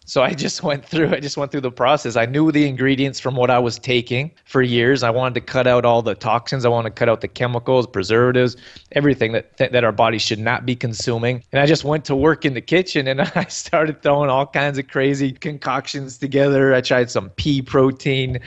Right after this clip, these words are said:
or some chickpea protein to increase the protein content. A-, and, um, it, it was just a long process. A-, a-, and from there, it just kind of,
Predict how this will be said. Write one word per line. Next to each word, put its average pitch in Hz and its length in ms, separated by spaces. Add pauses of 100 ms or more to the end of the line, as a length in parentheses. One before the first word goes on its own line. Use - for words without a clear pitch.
(200)
or 123 100
some 113 220
chickpea 143 560
protein 135 540
to 127 140
increase 117 340
the 92 100
protein 139 560
content. 131 680 (140)
A-, - 280
and, 143 420
um, 131 520 (420)
it, 156 220
it 196 100
was 196 140
just 180 180
a 165 60
long 147 340
process. 123 640
A-, 113 100
a-, 131 340
and 139 180
from 139 300
there, 147 220
it 131 80
just 120 260
kind 131 280
of, 120 200